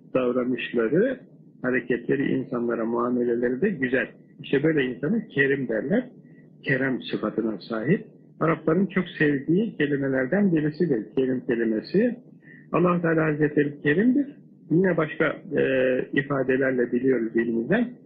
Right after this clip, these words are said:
Ekremül ekremindir. Yani kullarına da bu kerem, kerem sıfatına vermiş ama efendim ker-, kerimlerin en kerimidir. Kerem sahiplerinin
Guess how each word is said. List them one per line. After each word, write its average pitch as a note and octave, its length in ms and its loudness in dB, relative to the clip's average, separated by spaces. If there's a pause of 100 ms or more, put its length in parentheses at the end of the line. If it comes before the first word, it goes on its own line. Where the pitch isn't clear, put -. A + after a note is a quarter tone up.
(280)
Ekremül F3 540 2
ekremindir. A2+ 720 0
Yani C3+ 280 0 (100)
kullarına D3 400 2
da C#3+ 120 0
bu B2 160 -6
kerem, C3 360 0 (320)
kerem C#3 320 0
sıfatına B2 560 -2
vermiş C#3 360 0
ama B3 320 4 (480)
efendim D3 600 2
ker-, C3+ 480 -2
kerimlerin D3 800 2
en B2 260 -2
kerimidir. A2 720 -2
Kerem C3+ 360 0
sahiplerinin C3 720 0